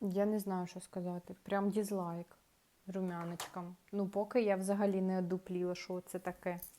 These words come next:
Швиденький висновок. Ці румяна супер топ. Обов'язково переходьте у мій Instagram, там я розкажу про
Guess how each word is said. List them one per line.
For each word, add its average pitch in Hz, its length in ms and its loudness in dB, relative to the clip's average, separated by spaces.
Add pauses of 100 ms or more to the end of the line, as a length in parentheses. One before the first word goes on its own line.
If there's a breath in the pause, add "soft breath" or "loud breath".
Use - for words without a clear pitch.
(1600)
Швиденький 233 600 2
висновок. 202 760 2 (340 loud breath)
Ці 294 280 6
румяна 180 600 2 (240)
супер 277 640 6
топ. 190 320 0 (840 loud breath)
Обов'язково 247 680 8
переходьте 226 560 4
у 226 140 2
мій 226 200 6
Instagram, 220 640 0
там 226 200 2
я 214 120 2
розкажу 214 580 2
про 208 720 4